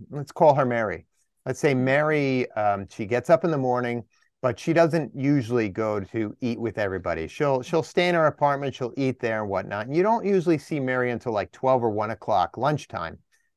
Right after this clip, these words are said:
Speaker 1: where then she'll go down and she'll sit with her friends at the lunch. So that's the first time. The first time anybody would know that Mary's missing. Well, here, here is a situation where we would know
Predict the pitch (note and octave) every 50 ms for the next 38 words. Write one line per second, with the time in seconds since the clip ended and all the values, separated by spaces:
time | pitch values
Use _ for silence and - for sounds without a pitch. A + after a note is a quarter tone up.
0 | _ _ _ - G#3 A3 G#3 G3 F#3+ F#3 E3+ - - F3+ D#3 C3 C#3+ C#3+ C#3 A#2
1 | A2+ G#2+ G#2+ A2+ A2+ A2 A2 G#2 F#2 - - A#2 G2+ - - - D3+ C3+ C3+ B2
2 | A2 A2+ G#2 - - - G#2+ G#2+ G#2 G#2 G2+ G#2 F#2 F2+ - A2 A#2+ - A3 G3
3 | A#2+ - - - - A#2 A#2 D3+ D#3 - - - B2 - _ - E3 D3 C#3 -
4 | - - - D#3+ D#3 C3+ G#2 F2 F2+ _ _ _ _ _ _ _ - D3 - -
5 | - F#3+ G3 F#3+ - - - F3 E3 C#3+ - - C#3+ D3+ D3+ C#3+ C3 C#3+ C3+ C3
6 | A2+ A2 G2+ G#2+ B2 C#3 D3+ C#3+ B2+ A2 G#2 A2 G#2 - G#2 G2+ F#2+ G#2 G#2+ G#2
7 | B2+ E3 F3 - - - - - _ _ _ _ _ _ _ _ _ _ _ _
8 | - C3+ B2+ B2+ - - G3 G3+ G#3 F#3+ D3+ A#2+ A#2 - _ _ _ _ _ _
9 | _ _ _ - E3 F#3 G3+ G3+ F#3 D3 D3 C3+ - - - C#3+ - - C3 A#2
10 | B2+ D3+ E3+ E3+ - B2+ A2 G#2+ G#2 G#2 A#2+ B2 B2 C#3 C3+ C3 A#2+ A2+ B2 C#3+
11 | F3+ A3 G3 C3+ F2+ F2+ -